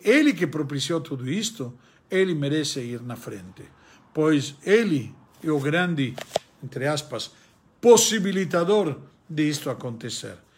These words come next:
Por esta razão que a Torá é tão justa, é tão grandiosa, que sabe recompensar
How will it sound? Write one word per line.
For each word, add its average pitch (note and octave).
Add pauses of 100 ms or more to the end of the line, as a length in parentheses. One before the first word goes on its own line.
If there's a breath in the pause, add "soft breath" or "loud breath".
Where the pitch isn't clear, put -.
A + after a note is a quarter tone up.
(340 soft breath)
Por C3
esta E3
razão C3
que C3
a A#2+
Torá B2
é A#2+
tão F#3
justa, C3+ (500 soft breath)
é D#3
tão A#3+
grandiosa, E3+ (420)
que -
sabe D#3+
recompensar B2